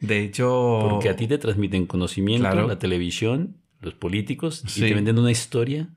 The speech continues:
Speaker 1: Sí.
Speaker 2: que te la venden como quieren y tú te la crees.
Speaker 1: Mm, hay que salir al mundo, hay que observar, hay que buscar información, que hoy en día lo tenemos muy fácil. Yo creo que,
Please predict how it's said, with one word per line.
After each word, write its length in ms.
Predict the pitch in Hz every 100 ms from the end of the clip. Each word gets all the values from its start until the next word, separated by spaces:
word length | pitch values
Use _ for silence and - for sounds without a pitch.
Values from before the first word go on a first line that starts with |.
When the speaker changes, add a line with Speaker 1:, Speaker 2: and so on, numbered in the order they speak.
| _ -
Speaker 1:
Sí. 300 | - 104 -
Speaker 2:
que 280 | - 92 -
te 80 | 95
la 100 | 87
venden 240 | 98 110
como 200 | 117 95
quieren 340 | 98 104 120 196 - - -
y 100 | 113
tú 100 | 113
te 80 | 104
la 100 | 95
crees. 320 | 120 110 113
Speaker 1:
Mm, 140 | 104 - -
hay 160 | 120
que 120 | 120
salir 300 | 123 123 120
al 100 | 117
mundo, 420 | 110 123 117 123 - - -
hay 140 | 107
que 100 | 117
observar, 680 | 98 113 98 113 117 - _ _ _
hay 160 | 104
que 580 | 95 104 98 95 92 92 107
buscar 440 | 104 - 120 110
información, 840 | 104 95 98 95 92 107 98 98 -
que 80 | 104
hoy 100 | 98
en 120 | 98
día 180 | 101 101
lo 100 | 95
tenemos 340 | 95 98 95
muy 120 | 95 82
fácil. 420 | 98 95 87 - - - -
Yo 320 | - 107 104 98
creo 260 | 107 104
que, 320 | 101 98 92